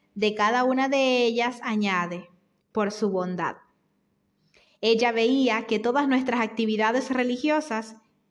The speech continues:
y todos los medios de la gracia, por rectos y útiles que éstos sean,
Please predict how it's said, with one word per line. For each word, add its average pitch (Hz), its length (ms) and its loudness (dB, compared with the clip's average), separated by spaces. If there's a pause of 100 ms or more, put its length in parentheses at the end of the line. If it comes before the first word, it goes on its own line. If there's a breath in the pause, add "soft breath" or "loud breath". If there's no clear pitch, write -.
(140)
y 208 220 -4
todos 269 320 2
los 233 240 0
medios 226 480 0
de 233 100 -2
la 254 140 0
gracia, 240 600 -2
por 185 300 -6
rectos 226 560 -4
y 226 160 -2
útiles 202 500 -2
que 196 140 0
éstos 269 380 -4
sean, 233 500 -2